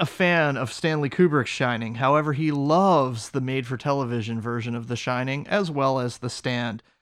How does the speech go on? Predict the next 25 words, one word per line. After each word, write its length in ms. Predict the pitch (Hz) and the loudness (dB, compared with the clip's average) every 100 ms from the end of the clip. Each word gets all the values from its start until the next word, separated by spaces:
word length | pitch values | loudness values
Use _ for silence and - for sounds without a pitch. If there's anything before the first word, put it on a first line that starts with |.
| _ _ | _ _
Who's 260 | 247 277 | 0 2
the 100 | - | 0
director 420 | 180 175 170 170 | 2 4 2 0
Stephen 360 | 143 - 165 147 | -2 0 0 0
King 260 | 127 147 127 | 0 0 -2
seems 420 | - 160 165 151 | -2 0 0 -2
to 100 | - | -2
like 240 | 131 131 | 0 0
the 80 | - | -2
best 340 | 113 127 117 - | -2 -2 -2 -4
who 100 | 127 | -4
directed 480 | 123 127 123 120 | -2 -2 -4 -6
both 240 | 113 139 139 | -2 -2 -2
of 120 | 123 | -4
those, 340 | 131 123 120 | -4 -2 -4
as 180 | 131 120 | -8 -8
well 200 | 127 131 | -4 -2
as 100 | 127 | -4
a 40 | 117 | -4
bunch 260 | 143 139 | -2 -2
of 100 | 123 120 | -4 -4
other 300 | 147 127 120 _ _ _ | -2 -2 -8 _ _ _
T 160 | - 143 | -2 0
V 180 | 123 120 | 2 0
adaptations? 840 | 117 117 117 120 110 - 113 - | -2 -4 -6 -8 -8 -8 -10 -12